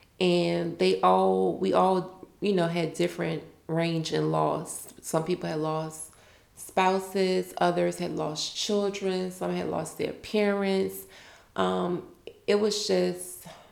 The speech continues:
a room full of people who had lost someone that meant so much to them, and they just needed to get through the upcoming holidays.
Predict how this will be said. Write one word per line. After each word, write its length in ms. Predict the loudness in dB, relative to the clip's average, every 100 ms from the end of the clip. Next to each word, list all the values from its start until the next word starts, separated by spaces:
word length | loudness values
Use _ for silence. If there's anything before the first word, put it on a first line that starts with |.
| _ _ _ _ _ -2
a 80 | 0
room 320 | 2 2 2
full 200 | 2 0
of 140 | -2 -2
people 640 | -4 -4 -6 -8 -8 -14 _ -20 _
who 140 | -2 -2
had 180 | 0
lost 420 | -2 0 -2 -4 -6
someone 540 | -6 -4 -6 -8 -6
that 180 | -6 -4
meant 380 | -2 -2 -4 -10
so 220 | -2 -2
much 320 | -2 -2 -2
to 80 | -2
them, 340 | -4 -6 -6 -12 -20 _ _
and 140 | -2 0
they 120 | -2
just 440 | -4 -4 -4 -4
needed 420 | -2 -2 -2 -6 -8
to 80 | -10
get 600 | -10 -4 -2 -2 -8 -12
through 260 | -4 -4
the 220 | -2 -4 -2
upcoming 540 | -2 -2 -6 -4 -4
holidays. 800 | -4 -6 -6 -10 -12 -12 -16 -20